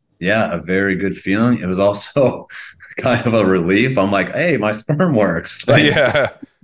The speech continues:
Speaker 1: this is actually a thing. It's gonna happen. Um, because you start thinking about it, I'm like, "Yeah, I'm gonna be fifty years old when my kid's thirteen." Like, that's crazy. So, um,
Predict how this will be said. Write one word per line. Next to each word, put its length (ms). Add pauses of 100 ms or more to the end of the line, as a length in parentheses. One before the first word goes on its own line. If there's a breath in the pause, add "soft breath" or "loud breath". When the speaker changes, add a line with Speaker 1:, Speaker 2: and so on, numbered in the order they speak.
(320)
Speaker 1:
this 220
is 220
actually 340
a 40
thing. 260
It's 100
gonna 180
happen. 720
Um, 680 (680)
because 200
you 60
start 240
thinking 200
about 180
it, 20
I'm 80
like, 220
"Yeah, 200
I'm 100
gonna 120
be 200
fifty 500
years 200
old 180
when 80
my 100
kid's 320
thirteen." 520
Like, 160
that's 180
crazy. 540 (360 loud breath)
So, 580 (480 soft breath)
um, 640